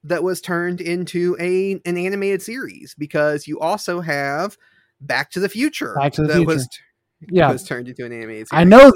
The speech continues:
Speaker 2: that, I know that, I knew that one was turned into a, uh, I knew that one was turned into an animated series. Uh, but I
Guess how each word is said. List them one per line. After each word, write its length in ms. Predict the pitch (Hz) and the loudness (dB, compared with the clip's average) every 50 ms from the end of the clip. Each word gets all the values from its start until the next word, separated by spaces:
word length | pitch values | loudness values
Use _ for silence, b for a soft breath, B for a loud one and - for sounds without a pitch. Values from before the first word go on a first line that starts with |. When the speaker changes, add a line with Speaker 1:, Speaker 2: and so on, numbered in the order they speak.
| - | 10
Speaker 2:
that, 200 | 202 214 226 - - | 10 10 8 8 8
I 140 | 185 208 220 | 8 8 8
know 220 | 233 262 285 285 | 10 10 10 10
that, 220 | 220 196 208 190 - | 12 10 8 8 8
I 100 | 202 214 240 | 6 6 6
knew 120 | 302 320 - - | 6 6 8 10
that 220 | 202 208 233 214 | 10 10 10 10
one 160 | 214 196 185 170 | 8 6 6 6
was 140 | 165 151 - | 4 2 2
turned 300 | - 175 160 156 156 151 | 4 4 4 4 4 4
into 420 | 147 143 139 - 147 143 139 127 | 2 0 0 2 2 2 2 2
a, 400 | - 139 135 131 127 127 127 110 110 | 2 2 2 2 2 0 0 -2 -2
uh, 460 | 120 120 113 107 95 90 90 101 117 b b b b b b b b b b b | -2 -4 -2 -4 -4 -6 -8 -10 -12 b b b b b b b b b b b
I 80 | 160 190 | 4 6
knew 160 | 240 285 247 | 8 8 10
that 220 | 185 190 185 180 165 | 10 8 8 8 6
one 140 | 208 208 | 2 2
was 160 | 208 208 196 - | 4 2 0 2
turned 260 | - 202 202 202 202 | 2 2 4 4 2
into 220 | 202 190 208 202 | 2 2 2 2
an 80 | 196 190 | 4 4
animated 460 | 185 190 190 185 190 190 190 185 185 | 2 2 2 2 4 2 2 2 0
series. 500 | - 196 190 196 202 208 202 - - - _ _ _ _ _ _ _ _ b b b b b b b b _ _ | 0 2 2 2 2 0 -2 -6 -12 -16 _ _ _ _ _ _ _ _ b b b b b b b b _ _
Uh, 480 | 160 175 180 175 165 156 143 135 127 113 | 2 4 4 6 6 6 4 4 2 0
but 160 | 139 139 160 151 | 2 2 4 4
I 180 | 151 151 139 | 4 2 0